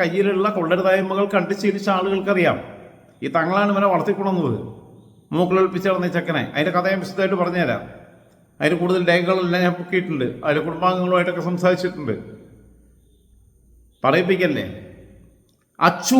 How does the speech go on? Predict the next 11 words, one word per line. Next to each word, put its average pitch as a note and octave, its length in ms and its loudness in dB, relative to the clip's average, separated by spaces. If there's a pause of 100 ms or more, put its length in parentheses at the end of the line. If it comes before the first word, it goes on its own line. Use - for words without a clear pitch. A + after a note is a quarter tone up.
(100)
ഉമ്മൻ്റെ G#3 400 2
ഫോട്ടോ F#3+ 280 2
വെച്ചിട്ട് C#3+ 280 -4
ഇത് A#2+ 120 -6
എൻ്റെ C#3+ 160 -4 (420)
ഒരു D#3+ 140 2
വസ്തു G#3+ 200 0 (240)
ചാണ്ടി F#3 280 6
ഉമ്മന് G#3+ 180 4 (100)
പണി G3 160 4
കൊടുക്കുന്നതാണ്. F#3 360 2